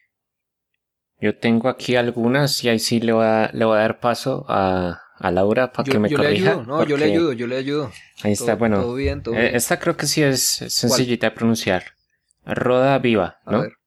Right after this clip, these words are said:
Speaker 1: Roda Viva.
Speaker 2: Joda Viva.
Speaker 1: Bueno,
Speaker 2: Claro,
Speaker 1: no,
Speaker 2: claro.
Speaker 1: pues
Speaker 2: Ese
Speaker 1: no.
Speaker 2: fue uno de sus éxitos más tempranos de mil novecientos sesenta y siete.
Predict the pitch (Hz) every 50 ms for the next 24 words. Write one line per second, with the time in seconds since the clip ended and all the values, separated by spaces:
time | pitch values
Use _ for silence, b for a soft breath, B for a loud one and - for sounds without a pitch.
0 | _ _ - - 107 101 101 101 101 95 90 - - _ _ _ _ _ _ _
1 | _ _ _ _ _ _ _ _ - - - - 160 156 160 156 151 139 127 113
2 | 107 110 120 127 139 135 123 123 113 95 92 - _ _ _ _ _ _ - 95
3 | 90 87 - - 131 113 104 92 92 90 98 92 - - 147 180 151 143 143 160
4 | 156 156 156 - 170 160 160 165 170 170 160 - 165 139 - 139 131 - 160 151
5 | 170 160 139 135 131 127 127 147 143 135 135 139 143 151 170 170 160 156 151 147
6 | 143 143 139 139 135 127 120 - 120 113 131 - 147 139 - 147 139 117 123 113
7 | 110 117 101 - -